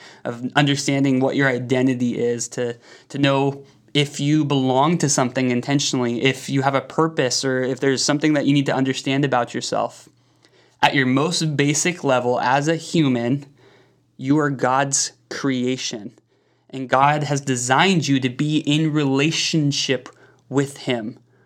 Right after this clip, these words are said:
which is really beautiful that he allows that for us. And the cool thing is, is that this is very good for us to be in relationship with him, because that's actually what we were designed to do. And I'm not just saying good in the sense of, like,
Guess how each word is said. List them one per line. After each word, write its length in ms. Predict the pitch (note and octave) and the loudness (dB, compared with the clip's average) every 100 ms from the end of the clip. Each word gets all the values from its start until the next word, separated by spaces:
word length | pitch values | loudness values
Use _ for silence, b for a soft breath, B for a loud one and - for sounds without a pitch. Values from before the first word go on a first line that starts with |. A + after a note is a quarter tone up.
| _ - | _ -10
which 140 | - | -2
is 160 | D3 C#3 | 0 2
really 220 | F#3 F#3 | 2 2
beautiful 440 | C#3 D3 D3 C3 | 2 0 0 -2
that 120 | B2+ B2+ | 0 0
he 80 | |
allows 460 | A#2+ A#2+ B2 C#3 C3 | 0 0 2 0 0
that 180 | - - | -4 -6
for 320 | - A#2 A#2 | -10 -6 -6
us. 380 | - - - - B - | -6 -8 -8 -10 B -4
And 60 | |
the 80 | C#3 | -2
cool 160 | F#3+ F3+ | 0 0
thing 240 | F3+ D#3 | 2 2
is, 160 | D3 C3 | 2 -2
is 80 | B2+ | 0
that 240 | B2+ B2+ | 0 2
this 180 | D3 E3 | 0 0
is 220 | C#3+ C3 - | -2 -4 -8
very 340 | B2+ C#3 D3+ D3 | -2 0 2 0
good 340 | B2+ C3+ F3 | 0 0 0
for 240 | - D#3 C3+ | -2 2 2
us 180 | B2 | 2
to 80 | - | -2
be 100 | B2+ | -2
in 60 | B2 | 0
relationship 480 | A#2+ B2 B2 B2 B2 | 0 0 -2 -4 -2
with 160 | A#2+ | -2
him, 80 | B2+ | -2
because 200 | B2+ A#2+ | -4 -2
that's 220 | C3 C3 - | -2 -2 0
actually 400 | B2+ - C#3 C3+ | -2 0 -2 -2
what 420 | A2+ - - - | -2 -10 -8 0
we 80 | D#3 | 2
were 80 | D#3+ | 4
designed 420 | D#3+ D#3+ F3+ F#3+ | 2 2 2 2
to 60 | E3 | 2
do. 400 | E3 A#3+ D#3+ - B B B B - | 2 2 0 -6 B B B B 0
And 340 | D3+ C#3 - - - | 4 4 0 -10 -2
I'm 80 | D#3 | 0
not 140 | F3 | 2
just 160 | F#3 E3+ | 0 0
saying 260 | E3+ D3 | 2 2
good 240 | B2 D#3 E3 | 2 0 2
in 80 | D3 | 0
the 80 | |
sense 340 | B2 D3 C#3+ C#3+ | 2 2 2 0
of, 120 | C3 | 0
like, 400 | B2 A2+ - | 0 -2 -8